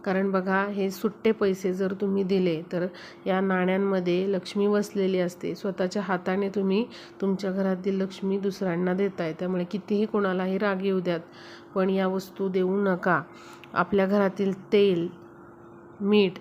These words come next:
दुधाने बनलेले जे पदार्थ आहेत ते, तीक्ष्ण वस्तू या कोणालाही आपल्याला द्यायच्या नाही आहेत. आता बघूया, लक्ष्मीपूजन दिवशी जो झाडू, केळसुणे आपण आणणार आहोत, त्याखाली कोणती वस्तू ठेवायची आहे. त्यासाठी एक पिवळा रुमाल आणा,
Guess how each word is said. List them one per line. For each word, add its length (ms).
दुधाने 760
बनलेले 520
जे 100
पदार्थ 520
आहेत 220
ते, 340
तीक्ष्ण 340
वस्तू 480
या 240
कोणालाही 600
आपल्याला 400
द्यायच्या 420
नाही 240
आहेत. 120
आता 200
बघूया, 500
लक्ष्मीपूजन 720
दिवशी 460
जो 160
झाडू, 460
केळसुणे 440
आपण 220
आणणार 300
आहोत, 240
त्याखाली 380
कोणती 460
वस्तू 320
ठेवायची 500
आहे. 160
त्यासाठी 380
एक 240
पिवळा 340
रुमाल 400
आणा, 260